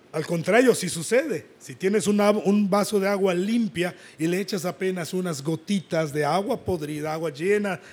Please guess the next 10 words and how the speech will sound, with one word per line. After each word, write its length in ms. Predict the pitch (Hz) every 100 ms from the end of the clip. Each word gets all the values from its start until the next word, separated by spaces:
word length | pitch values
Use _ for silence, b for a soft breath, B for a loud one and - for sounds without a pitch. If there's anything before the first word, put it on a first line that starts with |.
| B
de 80 | 156
bacterias 880 | 147 147 - 180 196 185 170 160 143
y 40 | 143
de 100 | 151
impurezas, 680 | 151 170 214 247 294 - - B B B B
esa 320 | 131 135 139
agua 240 | 139 135 131
limpia 560 | 147 165 147 156 151 - - _ _
se 240 | - 139
contamina. 800 | - 120 113 123 110 104 98 104